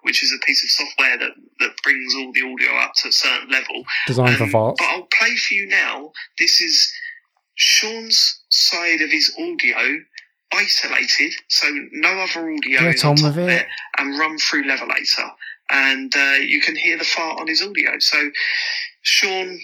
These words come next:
Speaker 1: not sure if he lied about it or he was embarrassed or whatever, but what they say, whoever smelt it dealt
Speaker 2: Get
Speaker 1: it.
Speaker 2: on with it,
Speaker 1: Sean,
Speaker 2: David.
Speaker 1: if you listen to this. <laughs> And, uh, my prediction is that you smelt it,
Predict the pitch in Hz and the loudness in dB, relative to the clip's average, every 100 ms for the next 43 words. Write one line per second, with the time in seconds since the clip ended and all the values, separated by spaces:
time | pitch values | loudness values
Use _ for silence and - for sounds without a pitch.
0 | - - 190 196 - - 185 170 156 160 | -18 -14 -4 -2 2 0 0 0 2 2
1 | 151 156 160 156 160 156 156 151 160 - | 2 2 4 2 2 0 2 2 2 0
2 | 131 131 127 127 127 135 131 143 143 143 | -6 -8 -6 -2 0 0 0 0 0 0
3 | - 135 135 139 143 123 - 143 - - | -2 -2 -4 -2 -2 -4 -4 -2 -2 -6
4 | _ - - _ _ _ _ _ _ _ | _ -20 -20 _ _ _ _ _ _ _
5 | _ _ _ - - 190 208 208 202 - | _ _ _ -4 0 2 4 4 2 -2
6 | _ - 180 185 185 - - 196 196 - | _ -6 0 0 2 2 2 -2 -4 -4
7 | - - - - - 190 226 285 - 403 | -2 -2 -4 -4 0 2 4 4 4 2
8 | 381 453 330 294 - 233 247 349 302 320 | 2 0 2 2 2 2 2 2 4 2
9 | 285 - - - 269 - 285 - - - | 2 2 0 0 0 -2 0 0 0 0
10 | 403 - - - 139 147 147 143 147 143 | -4 -6 -16 -2 0 0 0 0 2 4
11 | 143 147 147 - - - - _ - 170 | 2 0 -6 -12 -20 -20 -20 _ -4 0
12 | - - 143 - 147 147 143 - 151 151 | 0 2 0 2 2 0 0 0 0 2
13 | 151 165 160 - _ _ - - - 185 | 0 0 -6 -12 _ _ 0 0 0 -2
14 | 170 - | -2 0